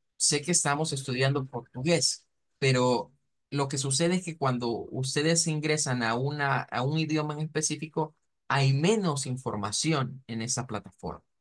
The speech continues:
Vea, por ejemplo, si yo me voy acá, miren, a lo que sería, eh, la, la página home, em, ah, esperen, que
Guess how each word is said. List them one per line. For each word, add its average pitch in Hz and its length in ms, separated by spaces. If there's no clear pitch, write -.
Vea, 107 220
por 120 140
ejemplo, 131 340
si 123 140
yo 151 100
me 180 100
voy 175 220
acá, 160 320
miren, 123 360
a 113 160
lo 113 160
que 107 100
sería, 127 580
eh, 107 360
la, 101 640
la 107 140
página 143 400
home, 170 300
em, 123 680
ah, - 180
esperen, - 320
que - 200